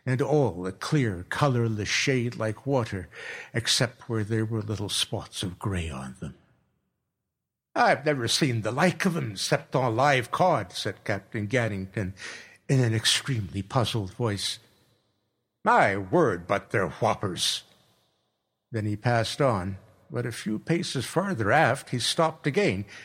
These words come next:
and held his lamp nearer to the mould-hidden deck. "Lord bless me, Doctor," he called out in a low voice. "Did you ever see the like of that?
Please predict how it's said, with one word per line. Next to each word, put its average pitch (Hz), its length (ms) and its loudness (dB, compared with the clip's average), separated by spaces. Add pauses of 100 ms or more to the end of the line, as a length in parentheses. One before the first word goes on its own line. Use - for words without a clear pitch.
(500)
and 127 140 0
held 131 320 2
his 110 200 -2
lamp 113 320 0 (100)
nearer 117 360 2
to 117 160 -2
the 110 100 0
mould-hidden 110 760 -2
deck. - 420 -4 (1700)
"Lord 196 380 4 (160)
bless - 340 2
me, 110 200 -2
Doctor," 107 500 2
he 104 180 -2
called 117 400 0
out 120 240 2
in 127 60 -4
a 120 80 -2
low 120 300 0
voice. 123 400 -2 (420)
"Did 285 320 0
you 302 60 4
ever 269 240 4
see 233 340 4
the 160 160 2
like 117 320 0
of 113 160 0
that? 127 300 2